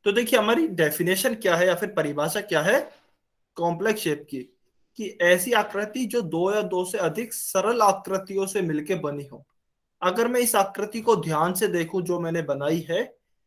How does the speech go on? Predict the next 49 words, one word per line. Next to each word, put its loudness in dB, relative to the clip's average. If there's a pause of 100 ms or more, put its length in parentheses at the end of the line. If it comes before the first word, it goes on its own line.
(380)
इसे 2
अगर 0
आप 2
ध्यान 0
से -4
देखेंगे -4
तो -8
देखिए, -2
इसे 0
मैं -2
इस -6
तरह 4
से -2
ब्रेक 0
कर 0
सकता -2
हूं 0
या 2
फिर -2
तोड़ 4
सकता -6
हूं। -12 (1080)
तो 4
अगर 4
आप 6
देखेंगे 4
तो -2
एक 0
तो 2
ये 2
हो 2
गई 2
मेरी, 0
जिसे -2
मैं 0
नंबर 0
एक 0
नाम 0
दे -2
रहा 0
हूं, -4 (1040)
इसे 4
मैं 4
नंबर 2
दो 0
नाम 2
दे 2
रहा 0
हूं -6